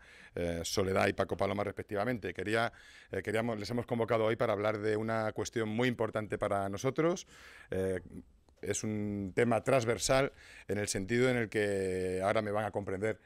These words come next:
eh, perfectamente, ¿no? Es un tema vinculado con la búsqueda de, de empleo, un nuevo proyecto que se llama, eh, Lanzaderas, eh, Conecta Empleo, que luego,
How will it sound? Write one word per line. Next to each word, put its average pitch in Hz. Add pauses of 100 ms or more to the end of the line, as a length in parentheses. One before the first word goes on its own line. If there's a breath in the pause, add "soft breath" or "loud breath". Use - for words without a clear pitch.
(220 soft breath)
eh, 95
perfectamente, 110
¿no? 104
Es 101
un 104 (340 loud breath)
tema 110
vinculado 113
con 92
la 92
búsqueda 95
de, 87
de 87
empleo, 127 (340 loud breath)
un 110
nuevo 120
proyecto 104
que 95
se 98
llama, 104 (300 loud breath)
eh, 95
Lanzaderas, 104
eh, 98
Conecta 107
Empleo, 110
que 101
luego, 104